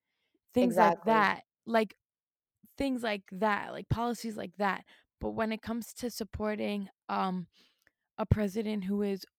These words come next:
Speaker 1: openly racist, openly sexist, he literally did not condemn the Charlottesville attacks. That's when Joe Biden said he knew he needed to run. He did not condemn the white supremacists. He said there are good people on both sides.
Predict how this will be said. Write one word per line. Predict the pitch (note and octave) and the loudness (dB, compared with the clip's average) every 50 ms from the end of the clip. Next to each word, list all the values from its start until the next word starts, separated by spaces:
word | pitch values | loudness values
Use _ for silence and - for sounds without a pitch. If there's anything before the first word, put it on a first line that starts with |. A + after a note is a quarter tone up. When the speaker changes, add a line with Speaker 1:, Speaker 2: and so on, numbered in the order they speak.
| _ - | _ -10
Speaker 1:
openly | - F#3+ F3+ F3+ - - A3 A3+ A#3 B3 B3 A3 | -6 -4 -4 -4 -4 -4 -4 -2 -2 -2 -2 -2
racist, | G#3 F#3+ F3+ F3 E3+ E3+ E3 - - A#3+ C4 C#4+ C#4 - - - - - - _ _ _ _ _ _ _ _ _ _ _ _ _ _ _ _ - - _ _ _ _ - | -4 -4 -4 -4 -6 -6 -8 -6 -4 -4 -2 -2 -4 -8 -14 -20 -20 -20 -20 _ _ _ _ _ _ _ _ _ _ _ _ _ _ _ _ -20 -20 _ _ _ _ -6
openly | - G3 G3 - - B3+ B3+ C#4 D#4 D#4 | -4 -4 -4 -2 -2 -2 -2 -2 -4 -6
sexist, | - - - G#3+ F#3+ F3 - - - G#3 G#3 A3 A3+ - - - - _ _ _ _ _ _ _ _ _ - | -8 -8 -8 -8 -8 -8 -10 -14 -10 -8 -8 -8 -8 -12 -20 -20 -20 _ _ _ _ _ _ _ _ _ -14
he | - - B3 C4 A#3 G#3 F#3 F3 E3 | -10 -8 -8 -8 -8 -10 -12 -8 -2
literally | G#3+ A3 A3 B3 C#4+ D4 D#4 E4+ F4+ G4 G4 F#4+ _ _ _ _ _ _ _ _ - G3 F3 | -2 -2 0 -2 -4 -4 -6 -6 -8 -8 -12 -14 _ _ _ _ _ _ _ _ -10 -10 -2
did | - A#3+ G#3 | -2 0 0
not | G#3+ G#3 G3+ G3+ G#3 A3+ G#3+ _ | 2 2 2 2 0 0 -4 _
condemn | - - C4 A#3+ G#3+ - G3+ F#3+ F#3+ G3+ A3 - - | -6 -2 0 0 0 0 0 -2 -2 -2 -4 -6 -8
the | - G3+ G3+ | -8 -8 -8
Charlottesville | - - G3+ G#3 G#3+ A3 G3+ - - A3 | -6 -4 -4 -2 -4 -4 -4 -6 -6 -6
attacks. | G3+ - G3 F#3 G3 G3 E3+ - | -6 -4 -6 -8 -8 -8 -10 -6
That's | A3 A3 G#3+ - | -6 -6 -4 -4
when | C#4+ C#4 A#3+ | -4 -2 0
Joe | B3 A#3 G#3+ | 0 0 0
Biden | A3+ A3 A3 G#3+ A3 - | 2 0 0 0 -2 -4
said | - A3 G#3 | -6 -8 -4
he | G#3 G#3 G3+ | -2 -2 0
knew | F#3+ F#3+ G3 F#3+ | 0 0 0 0
he | G3 G3+ | 0 0
needed | G3 G3 F#3+ F#3 G3 F#3 | -2 -2 -4 -4 -8 -10
to | - - F#3+ | -8 -6 -6
run. | F#3 F3+ F3+ - _ - - - - - _ _ | -4 -4 -6 -8 _ -20 -20 -20 -20 -20 _ _
He | - - A#3 A#3 B3 | -8 -4 -2 -2 -2
did | A3 C#4+ C#4+ C4 | 0 0 0 0
not | A#3+ A3 G#3 G3+ G#3 G#3 _ - | 2 2 2 0 0 -2 _ -4
condemn | A#3 A3+ G3+ G#3 G3 G3+ | -4 -2 -2 -2 -2 -2
the | G3 G3 | -2 -2
white | G3+ G#3 F#3+ - | -2 -2 -4 -4
supremacists. | - G3 - - F#3 F#3+ F#3+ F#3 F3 - G3+ - - | -8 -12 -10 -6 -4 -4 -4 -4 -4 -8 -10 -10 -8
He | C4 C4 | -8 -8
said | - D4+ B3 | -6 -6 -2
there | C4 C4+ C4 | -2 -2 -2
are | A3 | 0
good | - A3+ G#3+ - | -2 -2 -2 -2
people | - A3+ - A3+ A3 | -4 -6 -2 0 -2
on | G#3 | 2
both | F#3 - G3+ F#3 - - | 2 0 0 0 -6 -10
sides. | - G#3 G#3+ _ | -14 -14 -14 _